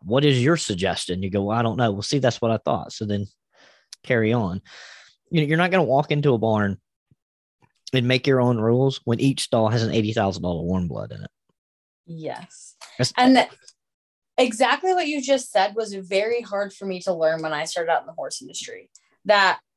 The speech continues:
Speaker 2: I don't need to know why for everything, because I'm the kind of person who likes to know why things
Speaker 1: I,
Speaker 2: are
Speaker 1: I
Speaker 2: the
Speaker 1: am
Speaker 2: way that
Speaker 1: too.
Speaker 2: they are. And so, um, it was a very steep learning curve for me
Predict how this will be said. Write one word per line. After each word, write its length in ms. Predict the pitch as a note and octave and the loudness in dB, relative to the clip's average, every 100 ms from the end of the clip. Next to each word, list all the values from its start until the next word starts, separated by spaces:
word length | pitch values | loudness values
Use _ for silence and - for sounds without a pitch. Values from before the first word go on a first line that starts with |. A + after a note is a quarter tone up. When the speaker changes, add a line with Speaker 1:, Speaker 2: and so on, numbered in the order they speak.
| _ | _
Speaker 2:
I 160 | G#3 A3+ | 2 2
don't 260 | A3+ A3+ G3+ | 2 -2 -4
need 180 | G3+ F3+ | -14 -10
to 80 | |
know 160 | F#3 F3 | -6 -6
why 280 | D#3+ D#3 D#3+ | -6 -6 -8
for 160 | - | -10
everything, 440 | - D3 - - F3+ | -12 -12 -14 -10 -8
because 260 | F3 G3 F#3+ | -4 -2 -2
I'm 240 | F#3 A3+ C#4 | -2 2 2
the 80 | D4+ | 2
kind 200 | C#4+ B3+ | 0 0
of 100 | B3 | -2
person 600 | A#3 A3 A#3+ A#3 A#3+ A#3+ _ _ - | -4 -4 -4 -4 -6 -12 _ _ -10
who 180 | A3+ G#3+ | -8 -2
likes 400 | G3 G3+ G3+ - | 2 2 0 -4
to 120 | G#3+ | -2
know 300 | F#3+ F3+ D#3+ | 0 0 0
why 420 | F3+ F3+ F#3 G3+ - | 0 2 2 -2 -6
things 260 | - C#3+ - | -2 -2 2
Speaker 1:
I, 40 | |
Speaker 2:
are 80 | C#3 | 2
Speaker 1:
I 40 | |
Speaker 2:
the 60 | C3+ | 4
Speaker 1:
am 120 | C3 A#2+ | 2 0
Speaker 2:
way 60 | |
that 60 | E3+ | 0
Speaker 1:
too. 200 | G#2 C#2+ | -2 -2
Speaker 2:
they 60 | F3+ | -4
are. 220 | D#3 C3 - _ _ _ _ _ - | -4 -6 -12 _ _ _ _ _ -2
And 180 | B3 B3 | 0 0
so, 400 | C#4 B3 A#3+ A#3 A3 _ _ _ - | 4 8 8 4 -4 _ _ _ -10
um, 220 | A3 G#3+ G#3 | -4 -4 -2
it 80 | A#3+ | -2
was 200 | B3+ A#3+ | -2 -4
a 80 | A#3 | -6
very 440 | G3 A3 A#3 C4 | -6 -6 -4 -6
steep 420 | C4 - A#3 A#3 G#3 | -10 -18 -14 -14 -6
learning 420 | F#3+ G3+ A3+ B3+ | -4 -2 -2 -4
curve 220 | C4 C#4 | -2 -2
for 120 | C4+ C#4 | -2 -2
me 320 | C#4 C#4 | -2 -4